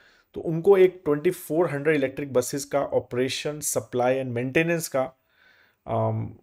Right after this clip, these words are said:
कॉन्ट्रैक्ट उनको मिला है from, अम, बेस्ट, बेस्ट जो कि मुंबई में, अम,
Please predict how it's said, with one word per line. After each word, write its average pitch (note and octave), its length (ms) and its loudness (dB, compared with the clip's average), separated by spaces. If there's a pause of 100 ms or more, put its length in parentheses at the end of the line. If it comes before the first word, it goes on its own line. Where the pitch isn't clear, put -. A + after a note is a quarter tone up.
(180)
कॉन्ट्रैक्ट B2+ 600 2
उनको A#2 180 -6
मिला A2+ 260 6
है B2+ 220 0
from, A#2+ 440 -4 (320)
अम, A2 680 -4
बेस्ट, C3 400 4
बेस्ट C3+ 440 4
जो A2+ 180 -4
कि A2+ 360 -8
मुंबई A2+ 400 -2
में, A2+ 300 -4 (320)
अम, G2+ 460 -10